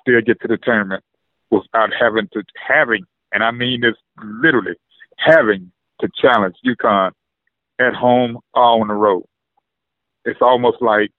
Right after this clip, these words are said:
a, uh, a misnomer that they are accepting that uconn is one and the rest of us are trying. And it's okay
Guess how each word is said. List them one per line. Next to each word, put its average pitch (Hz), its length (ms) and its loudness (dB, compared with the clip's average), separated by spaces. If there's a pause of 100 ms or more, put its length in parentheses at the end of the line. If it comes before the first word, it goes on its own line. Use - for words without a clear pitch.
(240)
a, 107 160 0 (200)
uh, 104 380 0 (360)
a 110 100 -4
misnomer 123 640 0
that 107 220 2
they 123 240 0 (680)
are 110 140 4
accepting 113 640 -2
that 107 280 0 (680)
uconn 127 460 0
is 104 60 -2
one 143 440 0 (800)
and 104 100 -4
the 101 60 0
rest 113 280 4
of 113 120 2
us 110 160 2
are 104 200 0
trying. 101 300 0 (1120)
And 107 140 -2
it's 101 220 -2
okay 120 520 2